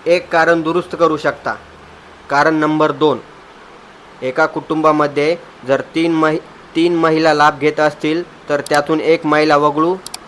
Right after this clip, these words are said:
वगळू तुम्ही लाभ घेऊ शकता. अशा प्रकारे व्हिडिओ आवडला असेल तर लाईक, शेअर जरूर करा. अजून काही समस्या असतील तर कमेंटमध्ये तुम्ही सांगू शकता.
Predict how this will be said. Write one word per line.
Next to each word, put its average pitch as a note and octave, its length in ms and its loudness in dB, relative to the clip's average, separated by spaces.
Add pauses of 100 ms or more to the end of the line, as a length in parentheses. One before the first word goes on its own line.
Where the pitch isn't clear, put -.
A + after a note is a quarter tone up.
(380)
वगळू D3+ 460 2 (500)
तुम्ही D#3 320 0
लाभ D3 300 2
घेऊ F3 200 4
शकता. C#3 380 -4 (1300)
अशा D3 240 0
प्रकारे D3+ 580 0 (580)
व्हिडिओ D3 340 0
आवडला D#3 480 2
असेल D3 440 -2
तर D3 120 -2
लाईक, C3+ 400 -4
शेअर C#3+ 300 -2
जरूर C#3 380 0
करा. C#3 320 -2 (1500)
अजून D#3 280 -6
काही E3+ 300 -2
समस्या F3 460 0
असतील F3 400 -2 (400)
तर D3 100 0
कमेंटमध्ये D3+ 880 0
तुम्ही D#3 280 -4
सांगू D#3+ 300 0
शकता. C3+ 400 -6